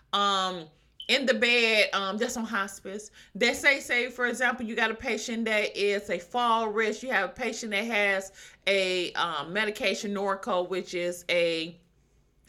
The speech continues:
um, you know, a, a pain medication. So anyway, in those, it's a controlled substance. That's what it is.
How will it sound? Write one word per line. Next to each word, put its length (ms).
um, 500
you 120
know, 280
a, 200
a 60
pain 280
medication. 520
So 160
anyway, 420
in 160
those, 480
it's 280
a 60
controlled 460
substance. 420
That's 200
what 160
it 120
is. 220